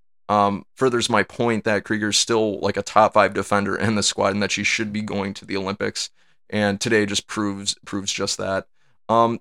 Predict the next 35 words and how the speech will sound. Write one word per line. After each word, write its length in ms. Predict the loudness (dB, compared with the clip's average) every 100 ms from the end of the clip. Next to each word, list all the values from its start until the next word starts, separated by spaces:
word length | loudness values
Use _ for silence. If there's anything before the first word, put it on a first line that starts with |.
| -8
it's 240 | -4 0
moving 340 | 2 4 2 2
over 200 | 2 2
to 160 | 0 2
Alana 320 | 4 2 2
Cook. 220 | 0 0
So 400 | 6 8 8 6 _ _ _ _ _ _ _ -4
earlier 300 | 0 6 8
I 140 | 8 8
criticized 560 | 4 4 6 6 6
Alana 260 | 4 2 2
Cook's, 300 | 0 2 2 6
uh, 100 | 6
long 240 | 6 4
ball 160 | 6 6
passing, 320 | 8 6 4
which 160 | 2 4
I 60 |
still 240 | 2 0 0
stand 440 | 2 2 2 4
by. 320 | 6 6 6 _ _
I 80 | 0
will 200 | 2 2
say, 220 | 2 2
though, 120 | 2 0
she 180 | -2
defended 460 | -2 0 2 2 0
very 320 | 4 4 6
well 260 | 4 4 4
when 140 | 2
the 60 | 0
situation 580 | 0 0 -2 0 -2 -4
called 300 | -2 0 2
upon 280 | 4 4
it. 140 | 2